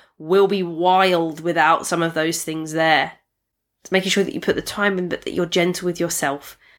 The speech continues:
as you navigate the difficulty and the challenge of a breakup, of the twists and turns of a roller coaster, of what you didn't realize was going to happen, of the new scenarios you're gonna be putting yourself in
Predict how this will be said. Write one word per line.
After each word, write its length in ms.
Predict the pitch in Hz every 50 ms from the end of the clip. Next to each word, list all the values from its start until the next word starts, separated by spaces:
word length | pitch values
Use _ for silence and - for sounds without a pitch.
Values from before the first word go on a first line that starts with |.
| _
as 180 | - 175 165 -
you 120 | 175 170
navigate 580 | 170 170 170 180 175 180 175 - 156 156 - -
the 100 | - 170
difficulty 720 | 165 190 196 196 202 196 - - 175 175 170 - 180 175
and 100 | 170 165
the 60 | 156 151
challenge 500 | - - - 175 180 180 175 175 170 170
of 80 | 165
a 80 | 165 160
breakup, 600 | - 156 151 156 156 - 151 147 - - - _ _ _ _ _ _ _ _ _ _ _ _ _ _ _ _ _ -
of 100 | 175 160
the 100 | 170 180
twists 540 | 180 - - 202 190 - - - - - 180
and 160 | 190 185 175
turns 480 | - - 190 180 180 180 175 180 170 180
of 80 | 165
a 80 | 170 165
roller 320 | 160 180 175 175 170 175
coaster, 500 | 170 - 170 170 165 - - - 170 165
of 140 | 165 160 - - - - - - _ -
what 120 | - -
you 80 | 196 180
didn't 200 | 175 185 180 156
realize 240 | 180 180 175 175 170
was 140 | 170 165
going 220 | - 180 170 170 165
to 60 | 170
happen, 400 | 156 156 151 156 - 175 170 170
of 120 | 165 151 -
the 100 | 160 151
new 400 | 156 156 165 175 180 190 185 185
scenarios 540 | - - 170 170 165 170 170 175 170 170 170
you're 100 | 170 165
gonna 140 | 165 160
be 140 | 156 160 160
putting 240 | 160 - - - 143
yourself 420 | 156 165 - 160 151 156 156 - -
in 320 | 160 160 156 151 151 156